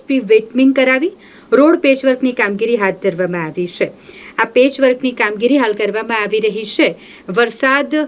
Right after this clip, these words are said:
બંધ થયો છે, વરસાદે વિરામ લીધો છે અને એટલે પેચવર્ક રસ્તા પર કરવામાં આવી રહ્યું છે. અલગ અલગ ત્રણ રોડ ઉપર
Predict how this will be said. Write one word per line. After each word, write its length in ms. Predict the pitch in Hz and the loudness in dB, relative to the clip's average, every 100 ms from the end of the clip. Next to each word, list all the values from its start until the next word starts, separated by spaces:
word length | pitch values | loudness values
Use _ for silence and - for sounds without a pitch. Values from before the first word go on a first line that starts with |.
| - - - 202 | -6 -20 -4 0
બંધ 280 | 294 330 339 | 2 2 0
થયો 200 | 302 311 311 | 0 2 2
છે, 80 | 330 | 0
વરસાદે 360 | 233 226 254 247 220 | 0 0 2 4 4
વિરામ 300 | 220 247 269 | 4 4 2
લીધો 240 | 254 254 269 | 2 2 2
છે 120 | 330 240 | 2 0
અને 120 | 226 220 | -2 -4
એટલે 240 | 254 269 151 - - - | 2 2 0 -8 -20 2
પેચવર્ક 480 | 247 226 240 254 233 | 2 4 2 2 0
રસ્તા 260 | 202 - 214 | -2 -2 -2
પર 100 | 214 214 | -2 -2
કરવામાં 340 | 202 202 208 196 | -2 -2 -2 -2
આવી 160 | 196 | 0
રહ્યું 160 | 214 240 | 0 2
છે. 60 | 302 | 2
અલગ 260 | 208 202 | 2 0
અલગ 240 | 208 208 214 - | -2 -2 -2 2
ત્રણ 280 | 269 330 311 | 4 4 4
રોડ 240 | 247 185 170 | 4 2 -2
ઉપર 180 | - | -6